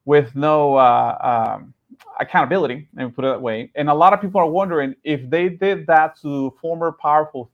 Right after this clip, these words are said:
figures in our nation, obviously they can do that to the rest of the population, and we all become targets. Again, Spain is providing the blueprint for us, and we can learn even from their mistakes, by the way. So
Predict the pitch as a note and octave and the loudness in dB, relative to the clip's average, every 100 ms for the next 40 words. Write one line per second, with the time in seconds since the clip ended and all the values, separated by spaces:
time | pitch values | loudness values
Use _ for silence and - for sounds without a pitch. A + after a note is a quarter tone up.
0 | - D3+ B2+ A2+ B2 - C3 A#2 A#2 C3+ | -12 -10 -8 -10 -12 -10 -6 -6 -6 -8
1 | C#3+ - A2+ A2 - _ _ _ _ E3 | -8 -12 -12 -12 -14 _ _ _ _ 2
2 | G3 A3 F#3+ - D#3 D3 D3+ D3 C#3 C#3+ | 4 2 -2 -4 -2 -2 -2 -4 -6 -4
3 | C#3+ C3 - B2+ A#2 C3+ C3+ A#2 - B2+ | -2 -2 -4 -8 -4 -4 -4 -10 -4 -4
4 | - A#2 A#2+ - B2 A#2+ _ _ _ C3+ | -4 -6 -8 -8 -10 -12 _ _ _ -4
5 | B2+ B2 A#2 C#3+ D#3+ C3+ D3 D3 C3+ A#2+ | -2 -2 -2 -4 -2 0 0 0 -4 -6
6 | A#2+ A2+ - D3 C#3 G2 - _ _ _ | -8 -10 -6 -4 -4 -8 -12 _ _ _
7 | _ - A2+ C#3 C3+ C3+ - C3+ C#3+ C#3 | _ -12 -4 -2 -2 -4 -4 -2 -2 -4
8 | C#3 C3 B2+ B2 A2+ C#3 D#3+ D#3+ - A2+ | -6 -2 -2 -2 -8 -6 -8 -6 -6 -6
9 | A#2 - B2 A2 A#2 - A2+ C3 - B2 | -6 -6 -4 -4 -4 -6 -4 -6 -6 -8
10 | A#2 C#3+ G#3+ F#3 G3 G3 D3+ C3 C#3+ F#3+ | -2 0 0 -4 -6 -4 -4 0 0 0
11 | G3 - A3+ - - A2 G#2 D2+ - _ | -4 -6 -6 -6 -6 -6 -10 -18 -20 _
12 | _ _ _ G3 E3 C#3 - | _ _ _ 4 6 6 0